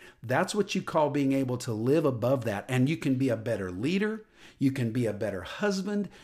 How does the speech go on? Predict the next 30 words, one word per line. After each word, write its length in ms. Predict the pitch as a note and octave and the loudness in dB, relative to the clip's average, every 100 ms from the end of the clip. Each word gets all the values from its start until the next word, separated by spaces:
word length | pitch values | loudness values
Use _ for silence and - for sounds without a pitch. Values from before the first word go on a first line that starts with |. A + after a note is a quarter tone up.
| - | -4
You 140 | C3+ | -2
can 180 | C3 A#2 | -2 -2
be 140 | A#2+ | -2
a 80 | G#2 | -2
better 320 | G2 G#2+ F#2 | -4 -6 -6
wife. 520 | F#2+ A#2+ F3+ G#3 G3 | -6 -4 -2 -2 -4
You 140 | D3 D3 | -4 -2
can 160 | C3 | -2
be 200 | A2 A#2+ | -2 0
a 60 | G#2 | -2
better 300 | G2+ A2+ F#2 | -2 -4 -4
student. 720 | - - - G#3 A3+ A3 - - - - | -6 -6 -2 0 0 -2 -6 -16 -10 0
You 120 | C#3+ | 2
can 160 | D3+ | 2
be 120 | C3 C3+ | 2 2
a 80 | |
better 280 | A2+ A#2+ G#2 | 2 0 -2
friend. 600 | F#2+ - G#3 G#3+ G#3 G#3+ - _ _ _ | -4 -6 -2 -2 0 -4 -6 _ _ _
You 120 | - D3 | -4 2
can 160 | D3 | 2
be 120 | C#3 | 4
a 60 | B2+ | 2
better 280 | A2+ A#2 G2 | 2 0 0
coworker. 760 | - - F#3+ G#3 G3+ G3+ G3+ | -2 2 4 6 4 4 2
You 160 | F#3 C#3 | 2 2
can 140 | B2+ | 2
be 120 | B2 | 2
a 60 | A#2 | 0
better 340 | G#2 C#3 F3+ | 4 4 4
boss. 560 | F3 D3+ E3 C3 - - | 4 4 4 2 -6 -12